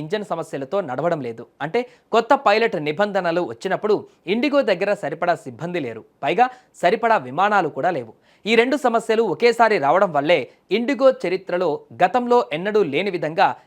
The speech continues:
ఇంతటి తీవ్రమైన సంక్షోభం తలెత్తింది. ఇండిగో సంక్షోభం, మరి దీని ప్రభావం ఎవరిపై పడింది అంటే, ఆలోచన లేకుండా సామాన్య ప్రయాణికుడిపైనే. విమానాలు రద్దు కావడంతో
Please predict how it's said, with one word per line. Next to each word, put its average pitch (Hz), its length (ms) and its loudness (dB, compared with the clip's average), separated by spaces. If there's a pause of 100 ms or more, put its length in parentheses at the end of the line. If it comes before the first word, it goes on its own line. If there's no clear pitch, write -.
(100)
ఇంతటి 190 320 -4
తీవ్రమైన 196 600 -4
సంక్షోభం 156 540 -6
తలెత్తింది. 120 560 -14 (580)
ఇండిగో 285 280 2 (120)
సంక్షోభం, 190 480 -2 (340)
మరి 160 160 0 (320)
దీని 196 240 2
ప్రభావం 214 400 2 (160)
ఎవరిపై 208 360 2
పడింది 180 460 -4
అంటే, 156 200 -4 (480)
ఆలోచన 254 340 2
లేకుండా 175 480 0 (140)
సామాన్య 180 400 0 (120)
ప్రయాణికుడిపైనే. 139 800 -4 (340)
విమానాలు 262 520 4
రద్దు 156 220 0
కావడంతో 156 460 0